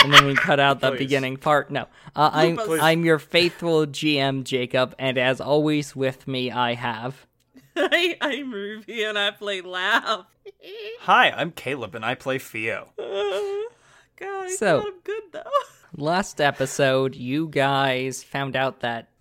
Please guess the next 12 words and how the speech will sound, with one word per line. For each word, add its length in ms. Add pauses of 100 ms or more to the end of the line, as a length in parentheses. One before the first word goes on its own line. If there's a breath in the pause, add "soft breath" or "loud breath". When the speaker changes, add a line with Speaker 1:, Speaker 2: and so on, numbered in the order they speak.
(140)
Speaker 1:
uh, 320
if 140
you 100
wanted 380
to 340
eventually 540
attack 440
the 220
club 440
scene 520
vampire 560
organization, 880